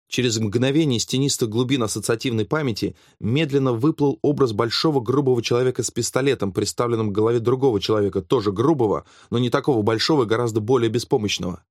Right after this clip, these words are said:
Точно! Я так обрадовался, что заговорил вслух, хотя до сих пор был уверен, что мне не нравится произносить слова.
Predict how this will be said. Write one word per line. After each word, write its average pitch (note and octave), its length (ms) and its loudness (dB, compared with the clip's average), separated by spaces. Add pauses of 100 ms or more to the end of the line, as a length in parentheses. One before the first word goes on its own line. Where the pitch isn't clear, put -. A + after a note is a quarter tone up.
(840)
Точно! B2 640 2 (460)
Я A2+ 160 2
так D#3 220 0
обрадовался, C#3+ 540 2
что - 140 0
заговорил C3 380 2
вслух, D#3+ 340 2
хотя B2 180 0
до B2+ 100 0
сих C3 180 -2
пор E3 160 0
был C3 160 4
уверен, C3+ 280 2
что A#2+ 180 0
мне C3 100 0
не C#3+ 120 2
нравится C#3 400 0
произносить A#2 500 0
слова. A#2 400 -2